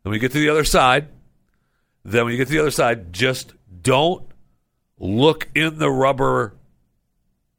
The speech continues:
container, the Rubbermaid, all right? Just pick up your stuff and walk away, all right? So then you call up the T S A, the lost and found, and say, "Hey, I left twenty thousand in that Rubbermaid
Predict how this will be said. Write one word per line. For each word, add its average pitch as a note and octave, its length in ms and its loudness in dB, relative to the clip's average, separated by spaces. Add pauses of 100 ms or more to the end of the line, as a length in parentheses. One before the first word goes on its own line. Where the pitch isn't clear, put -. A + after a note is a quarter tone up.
(480)
container, A2 360 -2
the F#2 80 0
Rubbermaid, F2 460 0
all D2+ 60 -2
right? F#2+ 140 -2
Just G2 180 -12
pick D3 160 -4
up D#3 140 -4
your D3 40 -2
stuff C3 320 -2
and G#2 140 -8
walk G#2 300 0
away, E2+ 260 -2 (500)
all F2 60 -4
right? G2 140 -4 (240)
So B2+ 180 -2
then B2 720 0 (540)
you B2 100 -4
call D3 320 2
up B2+ 120 -4
the A#2+ 80 -8
T C#3+ 220 0
S B2+ 180 0
A, C3+ 340 2 (160)
the A2 100 -2
lost B2+ 320 0
and A2 100 -6
found, D3+ 280 -2
and G#2 80 -12
say, A#2 180 2
"Hey, C3 340 0 (880)
I F#2+ 60 0
left A#2+ 240 2
twenty G2 240 0
thousand D2+ 460 0
in C#2 80 -8
that C2+ 180 -6
Rubbermaid C2 560 -4